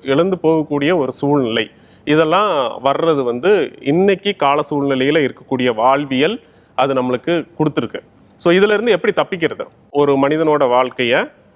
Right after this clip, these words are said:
மூன்றா பிரிச்சுக்கலாம். ஒண்ணு வந்து இளம் வயது, பிறந்ததுல இருந்து தன்னோட உடல் கட்டமைப்பை, ஆ, செம்மனே சாப்பிடக்கூடிய உணவு மற்றும்,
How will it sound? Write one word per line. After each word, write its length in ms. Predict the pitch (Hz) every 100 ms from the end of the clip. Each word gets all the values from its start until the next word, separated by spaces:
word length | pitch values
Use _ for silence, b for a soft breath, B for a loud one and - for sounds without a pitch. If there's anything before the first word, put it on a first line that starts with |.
| _
மூன்றா 360 | 139 160 180 185
பிரிச்சுக்கலாம். 600 | 175 143 139 123 143 294 - b b b -
ஒண்ணு 360 | 143 180 240 214
வந்து 460 | 165 180 226 214
இளம் 260 | 147 156 170
வயது, 480 | 143 127 123 262 339 - -
பிறந்ததுல 520 | 151 160 160 139 131
இருந்து 520 | 139 165 185 370 - b b _ _ - 147
தன்னோட 280 | 156 170
உடல் 360 | 143 147 170 220
கட்டமைப்பை, 680 | 139 - 160 160 127 147 190 - b b b b
ஆ, 280 | 123 127 123 -
செம்மனே 520 | 156 170 170 170 226 349 - _ -
சாப்பிடக்கூடிய 560 | 147 147 147 143 147 139
உணவு 580 | 135 131 156 175 156 135 -
மற்றும், 680 | - 131 123 135 131 123